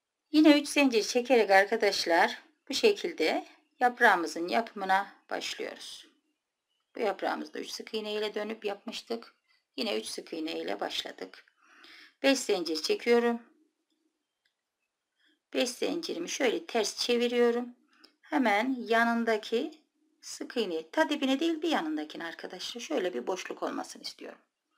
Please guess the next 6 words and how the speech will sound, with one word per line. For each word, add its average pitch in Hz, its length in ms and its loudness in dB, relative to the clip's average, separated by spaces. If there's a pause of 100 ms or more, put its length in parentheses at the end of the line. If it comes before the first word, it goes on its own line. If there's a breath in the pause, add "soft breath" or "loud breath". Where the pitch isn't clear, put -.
(680 loud breath)
Kapattım 294 580 4
buraya. 202 360 -2 (640 soft breath)
Bir 302 80 -2
zincirle 202 520 0
yine 208 280 -2
döndüm 233 500 0